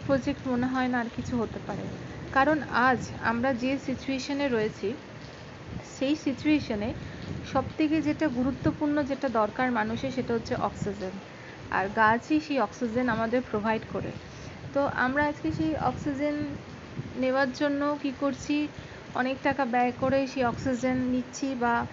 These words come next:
অক্সিজেনের এত ক্রাইসিসও হয়ে যাচ্ছে। তো আমি মনে করি যদি প্রত্যেকটা student বছরে যদি দুটো করে গাছকে,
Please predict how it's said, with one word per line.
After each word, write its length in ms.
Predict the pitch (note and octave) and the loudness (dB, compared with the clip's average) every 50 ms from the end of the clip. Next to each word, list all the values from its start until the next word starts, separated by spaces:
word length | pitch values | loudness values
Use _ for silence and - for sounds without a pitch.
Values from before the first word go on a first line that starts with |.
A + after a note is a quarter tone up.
| - - - - - - - - - - | -10 -14 -16 -16 -16 -18 -16 -16 -6 -2
অক্সিজেনের 600 | - - - - - C#4 C4 C4 C#4 C4 C#4 C4+ | 0 0 0 2 2 2 4 2 2 2 2 0
এত 180 | B3+ B3 B3 C#4 C4 - | 0 0 0 -2 -2 0
ক্রাইসিসও 540 | - A3+ G#3+ G#3+ G#3 - C#4 C4+ C4 C#4+ C4+ | 2 2 2 0 0 -2 -4 -2 0 0 2
হয়ে 280 | C4 B3+ A#3+ A3+ A3 | 2 2 2 2 0
যাচ্ছে। 480 | G#3+ A3 A3 G#3+ - - - C4 C4+ C#4+ - - - - - - - - - - A#3+ | -2 -4 -4 -6 -8 -8 -8 -6 -6 -8 -10 -12 -16 -16 -16 -16 -16 -16 -8 -4 -2
তো 60 | B3 | 0
আমি 200 | A#3 A#3 B3 C4 | 0 2 2 2
মনে 280 | B3+ B3+ B3 C4+ D4 | 2 4 4 2 2
করি 320 | D4 - B3+ A3+ B3 C4 C#4+ - - - - - A#3 | 2 2 2 2 2 0 -4 -6 -10 -12 -8 -4 -2
যদি 200 | C4+ C#4 C4+ D4+ - | 0 2 2 2 2
প্রত্যেকটা 540 | - C#4 C4+ - - D#4+ D4+ - - - D#4 | 0 -2 -2 0 0 -2 -2 0 0 0 0
student 500 | D#4 - - - C4+ A#3+ B3+ C#4+ D4 C#4 | 0 0 -2 -4 -2 0 0 0 0 2
বছরে 360 | B3+ A#3+ A#3 - - C#4 C#4+ | 0 0 0 0 -2 -2 0
যদি 240 | C4+ C#4+ C#4+ D4 D4+ | 0 0 0 0 0
দুটো 320 | B3 A#3+ C4 B3 - D4+ D4 | 0 0 0 0 2 2 2
করে 260 | D4 D4+ D4 D4+ D4+ | 2 2 2 2 2
গাছকে, 600 | B3 B3 A#3+ A3+ A#3 - - - C4 C4 C4+ C4+ | 4 4 2 2 2 -2 -6 -4 -2 -2 -2 -2